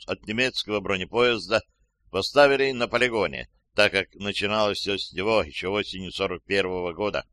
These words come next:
Такой трофей у ГАУ был, они стандартные на две колеи. В Восточной Пруссии изготавливается.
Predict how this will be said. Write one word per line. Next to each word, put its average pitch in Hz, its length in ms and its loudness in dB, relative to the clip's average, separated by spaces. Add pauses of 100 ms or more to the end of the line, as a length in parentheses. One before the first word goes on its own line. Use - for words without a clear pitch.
(760)
Такой 120 380 4
трофей 127 580 0
у 107 140 -8
ГАУ 107 340 6
был, 98 400 -2 (420)
они 160 340 0
стандартные 135 760 2
на 95 160 -2
две 98 180 -2
колеи. 110 520 -4 (520)
В 156 60 -8
Восточной 143 540 2
Пруссии 156 480 -6
изготавливается. 87 960 -4